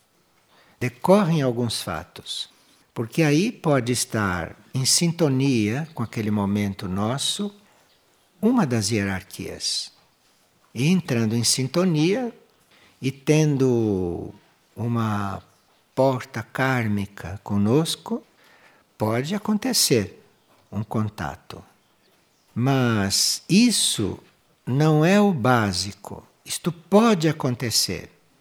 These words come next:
Mas mesmo que isto não aconteça, porque isto não acontece com todo mundo, definitivamente não acontece com todo mundo. Isto é raro, ainda é raro. Então não acontece com todo mundo.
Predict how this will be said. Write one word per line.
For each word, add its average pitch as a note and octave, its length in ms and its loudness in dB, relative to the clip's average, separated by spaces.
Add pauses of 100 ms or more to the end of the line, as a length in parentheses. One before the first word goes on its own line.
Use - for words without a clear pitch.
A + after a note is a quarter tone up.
(300)
Mas C#3 320 4
mesmo G#3+ 520 6
que E3 160 0
isto C#3 260 0
não F#3+ 240 6
aconteça, C#3 720 2
porque C3+ 220 -4
isto E3 180 0
não D3+ 220 6
acontece C3 580 0
com A#2+ 160 -2
todo A2+ 260 0
mundo, F#2 400 0
definitivamente C3 920 0
não D#3+ 220 6
acontece C3+ 520 0
com C3+ 120 -6
todo A2+ 280 -2
mundo. E2+ 280 -6 (180)
Isto - 160 -4
é C#3+ 60 4
raro, G#2 580 0 (460)
ainda D3 420 0
é C#3+ 80 2
raro. F#2+ 400 -6 (560)
Então D3 140 2
não F3+ 160 6
acontece F3+ 720 2
com E3 160 0
todo D3 260 0
mundo. E2+ 320 -6